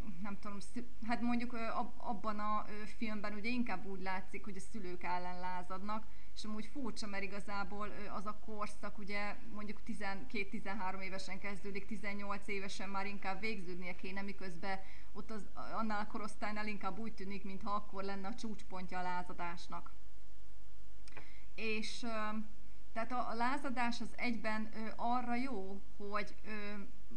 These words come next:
mint mondtam, hogy a jogaikat érvényesítsék, de másrészt meg azt, ö, m, tudni kell, hogy egy közösségen belül is, ö, némely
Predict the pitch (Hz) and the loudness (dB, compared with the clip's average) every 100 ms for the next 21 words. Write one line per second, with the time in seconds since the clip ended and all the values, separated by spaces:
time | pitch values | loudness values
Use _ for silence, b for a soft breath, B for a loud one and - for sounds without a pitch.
0 | 214 220 208 214 202 190 202 208 196 214 | 0 0 0 0 0 0 0 0 0 -2
1 | 202 196 196 196 190 190 190 190 190 202 | 0 0 0 0 0 0 0 0 0 0
2 | 185 - 202 180 190 196 208 - 202 - | 0 0 0 0 0 0 0 0 0 0
3 | 208 202 208 - 208 208 196 B B B | 0 0 0 0 0 0 0 B B B
4 | B 214 220 214 294 240 202 214 202 202 | B 0 0 0 0 2 0 0 0 0
5 | 202 - 226 202 - 208 190 196 190 190 | 0 0 0 0 0 0 0 0 0 0
6 | 196 196 202 - - 202 196 196 202 202 | 0 0 0 0 0 0 0 0 0 0
7 | 196 | 0